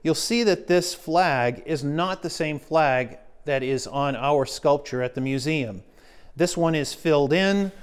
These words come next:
uh, while the other has, uh, stripes that, uh, are non-existent. So what happened was Felix de Weldon, uh, donated this to the museum and afterward changed out the flag because he thought it was more appropriate at, that it reflected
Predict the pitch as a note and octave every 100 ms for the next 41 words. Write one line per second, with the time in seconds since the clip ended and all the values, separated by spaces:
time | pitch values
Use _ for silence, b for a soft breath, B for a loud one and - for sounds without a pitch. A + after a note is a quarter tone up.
0 | B B C#3+ C3+ C#3+ C#3+ C#3 C3 D#3+ D#3+
1 | C#3+ C3+ C3+ C3+ B2+ - - B2+ A#2+ -
2 | D#3+ D#3 - - C3+ G#2+ C3+ B2 A2 B2+
3 | C#3 C3+ A#2+ D#3+ F3 G#2+ - b b b
4 | b b - D#3+ D#3 G3 G3 G3+ F3+ D3+
5 | C3+ - E3 D#3+ - C#3+ C#3+ C#3 C3+ C3+
6 | - C3 B2 D3 F3 F3 D3 C#3+ C#3 -
7 | C#3 C3 B2+ A#2+ E3 E3+ B2+ B2+ b b
8 | b C#3 C#3+ E3+ E3 C#3+ B2+ A#2+ - -
9 | E3 D#3 D3+ C#3+ C3+ - - D3 C#3+ C#3
10 | A#2+ B2+ C3+ C3 C#3+ C#3+ A#2 B2 C#3+ C3
11 | - D3+ D3 C3 C3 B2 - A#2 A2 -
12 | - B2+ A#2+ A2+ A#2+ - D#3 D3 C3+ B2